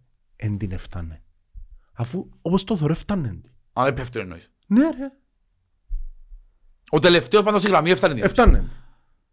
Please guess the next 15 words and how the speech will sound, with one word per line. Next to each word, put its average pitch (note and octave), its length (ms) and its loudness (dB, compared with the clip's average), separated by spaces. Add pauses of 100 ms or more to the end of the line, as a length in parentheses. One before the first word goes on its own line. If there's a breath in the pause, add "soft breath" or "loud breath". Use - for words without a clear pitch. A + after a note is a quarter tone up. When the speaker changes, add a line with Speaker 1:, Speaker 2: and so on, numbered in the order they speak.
(1500)
Speaker 1:
Έγινε, C#3 440 -2
ρε. - 160 -20
Speaker 2:
Ε, D3+ 80 -2
φίλε, E3+ 140 2
ήταν E3+ 160 4
για F3 120 4
να B2+ 80 4
γίνει. G2 260 -8 (540)
Speaker 1:
Εννοείται B2+ 320 0
ότι F#3 100 4
ήταν C3+ 120 2
για A#2+ 120 -4
να B2 120 -6
γίνει C#3+ 280 -2
και D#3+ 340 2